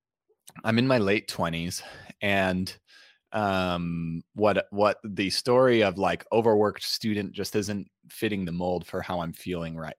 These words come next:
now. I remember, like, my,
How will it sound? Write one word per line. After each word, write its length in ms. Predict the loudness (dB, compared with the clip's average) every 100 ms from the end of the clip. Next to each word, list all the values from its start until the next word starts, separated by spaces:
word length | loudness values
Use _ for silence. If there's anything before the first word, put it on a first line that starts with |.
| -16
now. 300 | -16 -14 -18 -10
I 120 | -4
remember, 480 | -2 -2 0 0 0
like, 340 | -2 -6 -10 _ -20 -20 -20 _ -4
my, 360 | -2 0 -2